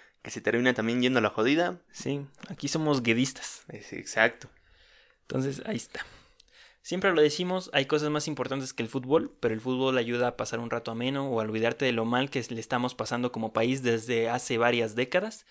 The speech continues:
Speaker 2: Michoacán es un estado violentado y marginado. Lo único que le quedaba de bueno, se lo quitaron.
Speaker 1: Sí, y el fútbol, bueno, el equipo se va a una ciudad, tal vez con una necesidad igual,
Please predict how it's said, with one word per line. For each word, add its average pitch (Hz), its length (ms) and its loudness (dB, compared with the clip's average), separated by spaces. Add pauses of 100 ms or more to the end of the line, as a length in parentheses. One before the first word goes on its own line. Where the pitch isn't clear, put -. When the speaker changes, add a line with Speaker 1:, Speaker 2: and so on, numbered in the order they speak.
(320)
Speaker 2:
Michoacán 123 400 -2
es 131 100 -4
un 143 80 0
estado 131 320 4
violentado 127 640 4
y 117 100 -4
marginado. 131 560 -2 (300)
Lo 131 80 -2
único 160 200 2
que 131 80 0
le 117 120 0
quedaba 131 360 6
de 120 100 0
bueno, 147 440 -2 (140)
se - 100 -8
lo 104 100 -4
quitaron. - 320 -2 (680)
Speaker 1:
Sí, 139 320 4
y 117 600 4
el 107 100 4
fútbol, 120 640 2
bueno, 113 340 0 (280)
el 107 80 -8
equipo 120 340 -2
se 113 220 -6
va 107 440 0
a 101 80 -4
una 110 200 0
ciudad, 117 500 6 (540)
tal 127 120 2
vez 147 200 4
con 127 180 4
una 117 380 4
necesidad 120 500 4
igual, 139 480 6